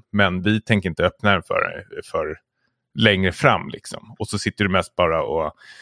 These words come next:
eh, teasar den här mystery boxen framför oss.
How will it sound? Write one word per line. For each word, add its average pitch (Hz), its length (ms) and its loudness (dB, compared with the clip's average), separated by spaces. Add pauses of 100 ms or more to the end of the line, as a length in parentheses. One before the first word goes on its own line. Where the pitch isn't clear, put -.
(420)
eh, 82 280 -2 (960)
teasar 123 500 4
den 92 180 0
här 73 220 -6
mystery 101 380 0
boxen - 340 -6 (140)
framför 80 240 -4
oss. 82 140 -6